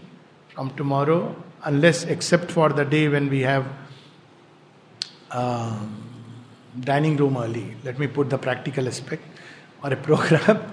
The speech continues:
<laughs> Otherwise, we'll have two sessions, five fifteen to six and six fifteen to seven. And twenty-third, there will be a, uh, session in Savitri Bhavan, like a summary session, like every year. Um, so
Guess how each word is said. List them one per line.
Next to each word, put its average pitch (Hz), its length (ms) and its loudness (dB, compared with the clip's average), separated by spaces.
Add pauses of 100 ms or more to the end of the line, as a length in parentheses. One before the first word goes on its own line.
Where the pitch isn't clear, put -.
(140)
<laughs> - 240 -18
Otherwise, 196 380 8
we'll 196 140 6
have 202 200 6
two 196 160 6
sessions, 185 440 4
five 147 240 4
fifteen 170 320 2
to 165 100 0
six - 340 -2
and 139 160 -2
six - 220 -2
fifteen 139 380 -2
to - 100 -4
seven. 113 340 0 (760)
And 151 240 0
twenty-third, 180 680 6
there 170 100 8
will 175 140 6
be 170 220 6
a, 170 260 4 (560)
uh, 127 400 -6 (840)
session 180 460 4
in 185 100 4
Savitri 160 480 6
Bhavan, 147 360 2
like 147 220 2
a 147 60 0
summary 160 380 4
session, 156 360 -2
like 147 220 2
every 147 220 4
year. 139 280 2 (800)
Um, 117 580 -12 (420)
so 156 500 4